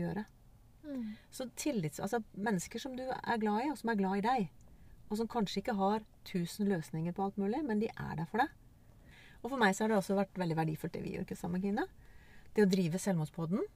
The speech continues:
Speaker 1: Jeg var veldig tidlig ute på at jeg liker å skrive, så tenkte jeg, «Jeg må få skrevet ut.» Så det å skrive boka for meg,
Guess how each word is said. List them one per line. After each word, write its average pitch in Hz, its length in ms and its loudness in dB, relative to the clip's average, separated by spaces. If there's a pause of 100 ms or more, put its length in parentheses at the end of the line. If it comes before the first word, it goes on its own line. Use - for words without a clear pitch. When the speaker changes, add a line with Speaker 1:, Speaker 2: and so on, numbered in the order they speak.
(140)
Speaker 1:
Jeg 202 100 4
var 202 140 6
veldig 196 220 4
tidlig 190 340 2
ute 156 100 -6
på 175 80 0
at 170 120 -2
jeg 180 120 2
liker 165 360 0
å 180 40 -6
skrive, 175 500 -2 (140)
så 208 120 -2
tenkte 196 240 -2
jeg, - 80 -8
«Jeg 180 100 2
må 180 140 0 (200)
få 190 120 -4
skrevet 160 520 0
ut.» - 200 -6 (1000)
Så 220 160 2
det 214 80 8
å 214 80 4
skrive 196 360 2
boka 185 340 0 (100)
for 202 160 2
meg, 262 220 2